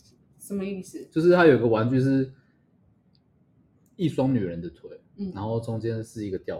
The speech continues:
Speaker 2: 杆。
Speaker 1: 嗯。
Speaker 2: 我不知道你记不记得那个玩具。
Speaker 1: 忘记了。哦，我知-，呃，呃，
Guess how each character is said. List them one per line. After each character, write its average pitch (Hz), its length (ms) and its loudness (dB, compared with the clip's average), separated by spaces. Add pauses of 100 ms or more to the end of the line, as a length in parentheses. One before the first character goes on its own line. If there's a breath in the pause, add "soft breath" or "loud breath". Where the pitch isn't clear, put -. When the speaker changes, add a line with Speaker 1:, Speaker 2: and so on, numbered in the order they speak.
Speaker 2:
杆。 - 180 -20 (380)
Speaker 1:
嗯。 185 180 -10 (260)
Speaker 2:
我 104 80 -16
不 107 60 -8
知 120 60 -2
道 123 60 0
你 107 60 -2
记 104 80 -10
不 107 80 -12
记 98 60 -8
得 98 60 -8
那 95 40 -8
个 90 60 -14
玩 85 100 -18 (120)
具。 - 120 -20 (120)
Speaker 1:
忘 208 200 -6
记 185 200 -12
了。 147 100 -16 (260)
哦， 202 120 -4
我 196 80 -4
知-， 208 200 -10
呃， - 100 -12
呃， 208 380 -6